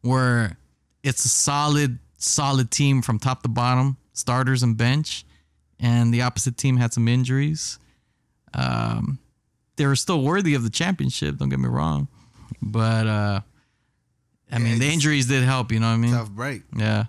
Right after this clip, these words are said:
Speaker 2: This is a tough break. I mean, th-, that was, I, I,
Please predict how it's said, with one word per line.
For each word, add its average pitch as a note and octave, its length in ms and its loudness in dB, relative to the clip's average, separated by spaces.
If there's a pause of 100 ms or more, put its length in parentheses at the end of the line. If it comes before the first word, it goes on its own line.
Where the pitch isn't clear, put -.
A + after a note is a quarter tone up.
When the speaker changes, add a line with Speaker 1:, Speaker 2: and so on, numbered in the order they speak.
Speaker 2:
This B2+ 140 -8
is G#2 160 -8
a - 20 -18
tough G2 260 -6
break. G2 420 -10
I A#2+ 60 -6
mean, A2 280 -4 (800)
th-, A2+ 140 -18 (440)
that C3+ 120 -2
was, B2+ 180 -4 (100)
I, A#2+ 120 -6 (180)
I, D3+ 200 -2